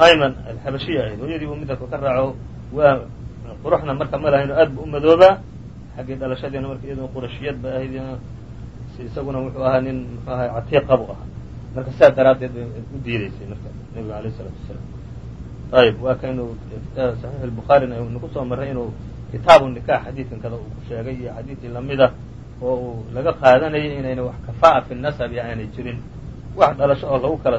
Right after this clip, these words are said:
sarreeyaa oo labadan tada qo-, qof isu kuf ma aho kana ka kuf sarreeyay iyo la odhanayo xag maal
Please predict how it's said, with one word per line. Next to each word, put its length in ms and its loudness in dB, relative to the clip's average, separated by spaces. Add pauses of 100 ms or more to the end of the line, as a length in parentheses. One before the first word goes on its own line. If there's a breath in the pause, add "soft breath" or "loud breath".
sarreeyaa 580 8 (340)
oo 100 -2
labadan 340 -2
tada 240 -2
qo-, 320 -10
qof 160 -8 (160)
isu 160 -12
kuf 160 -10
ma 180 -8
aho 140 2
kana 240 -2
ka 100 -8
kuf 220 -10
sarreeyay 400 -4
iyo 180 -4 (460)
la 80 -8
odhanayo 580 8 (460)
xag 160 6
maal 560 6